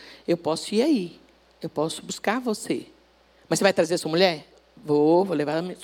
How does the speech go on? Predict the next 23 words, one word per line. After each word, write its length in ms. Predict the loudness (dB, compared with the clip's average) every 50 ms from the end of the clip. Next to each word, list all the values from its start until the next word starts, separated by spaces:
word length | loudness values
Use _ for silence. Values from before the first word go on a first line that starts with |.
| -12 -6
minha, 180 | -4 -2 -2 0
minha 140 | 0 0 -2
esposa, 380 | -2 -2 0 0 0 2 2
eu 60 | 2
vou 60 | 2 2
levar 200 | 2 2 0 0
a 40 |
minha 80 | -2 -2
esposa." 500 | -6 -8 -6 -4 -4 -4 -6 -8 -16 -20 _ _ _ -20 -20 -20 -20 -20 -20 -20 -20 -20 _ _ _ -2
E 80 | 0 0
ele 160 | 0 0 -2
foi 180 | -2 0 0 0
lá, 300 | 0 0 -4 -6 -6 -6 -4
me 80 | -2 -2
buscou 500 | -2 -2 -4 -4 -4 -2 -2 -2 -2 -6 -12 -20 _ _ _ _ -20 -20 -20 -20 -20 -20 -20 _ _ _ _ _ _ _ _ -4
e 80 | -2 -2
me 80 | 0
levou 240 | 0 0 0 0 0
pra 80 | -2 -4
dentro 500 | -4 -2 -2 0 0 -2 -4 -6 -8 -8
da 120 | -8 -8
casa 340 | -8 -8 -10 -10 -10 -10 -10
deles. 580 | -10 -12 -14 -14 -14 -18 -20 -18 -20 -20 -20